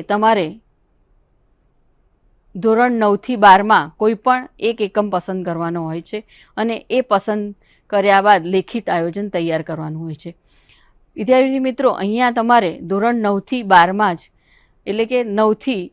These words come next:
બારમાં આર્ટ્સ અને કોમર્સના જે વિદ્યાર્થીઓ છે, તેઓએ ધોરણ અગિયાર અને બારનું વિષય વસ્તુ પસંદ કરવાનું છે અને એમાં જ એ જ ધોરણમાં તમારે આ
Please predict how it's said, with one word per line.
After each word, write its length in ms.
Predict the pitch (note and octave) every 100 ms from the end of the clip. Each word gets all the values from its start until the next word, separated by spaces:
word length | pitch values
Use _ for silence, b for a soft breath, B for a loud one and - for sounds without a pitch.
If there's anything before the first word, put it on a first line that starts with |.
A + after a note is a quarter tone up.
| _ _ _ _ _ _ _ _ _ _ _ _ _ _ _ -
બારમાં 480 | G3 G#3 A3 G#3+ A3+ _ -
આર્ટ્સ 340 | E3 G#3+ B3 - - -
અને 180 | G#3+ A3
કોમર્સના 600 | F#3 F#3+ A#3 A#3+ B3+ A3+
જે 80 |
વિદ્યાર્થીઓ 600 | G3+ E3 F3 F3 G3+ F#3+
છે, 200 | F#3+ G3+ D#3+ - _ _ _ _ _ _
તેઓએ 300 | G#4 D4+ G3+ D#3
ધોરણ 440 | D#3+ F#3+ G3+ A#3 - _ _ _
અગિયાર 380 | F#3 F3 A3 A3
અને 180 | F#3+ G3
બારનું 520 | F3+ F#3 G3 A3 F3+ F#3+ B3
વિષય 300 | F#3 - F#3+
વસ્તુ 240 | F3+ - G3
પસંદ 320 | G3 G#3+ G#3
કરવાનું 380 | G#3 G3+ G3+ G#3
છે 120 | A3 - b b -
અને 160 | G#3 -
એમાં 340 | G3 G3+ A3+ F#3
જ 40 | -
એ 100 | A3
જ 100 | A#3+
ધોરણમાં 400 | G3 F#3+ F#3+ F#3+
તમારે 360 | F#3 F3 F3+ F#3 - _ _
આ 200 | F3+ F3+